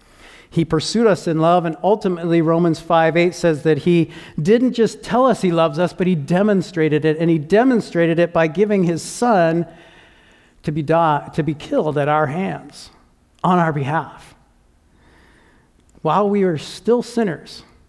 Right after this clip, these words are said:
still opposed to God, defacing His creation, He died for us, loved us that much. Galatians five twenty-two that tells us that that's the kind of love.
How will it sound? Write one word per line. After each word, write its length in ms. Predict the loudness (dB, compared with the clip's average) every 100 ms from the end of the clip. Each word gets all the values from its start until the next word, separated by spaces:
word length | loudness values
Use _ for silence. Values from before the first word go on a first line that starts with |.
| _ _ _ _ _
still 440 | -18 -14 -2 2
opposed 380 | 2 2 0 2
to 80 | -2
God, 580 | 0 2 0 -2 -6 -16
defacing 560 | -18 -4 -2 -2 0 0
His 180 | -2
creation, 680 | -4 -2 0 -2 -6 -10 -12 -14 _ _ _ _ _ _ _ _ _ _
He 160 | -12 -8
died 300 | -4 -4 -4
for 180 | -12 -16
us, 300 | -18 -20 -20 _ _ _ _ -6
loved 220 | -6 -4
us 160 | -8 -8
that 220 | -16 -12
much. 400 | -16 -16 -20 -20 _ _ _ _ _ _ -20 -20 -20 -2
Galatians 460 | 0 0 0 -4
five 260 | 0 0 0
twenty-two 480 | -2 -4 -2 -4 -2
that 340 | -4 -8 -14
tells 380 | -4 0 0 -2
us 240 | -6 -8
that 460 | -8 -8 -8 -20 -8
that's 420 | -4 -4 -8 -20
the 140 | -14
kind 320 | -12 -8 -4 -4
of 120 | -2
love. 460 | -2 -2 -6 -16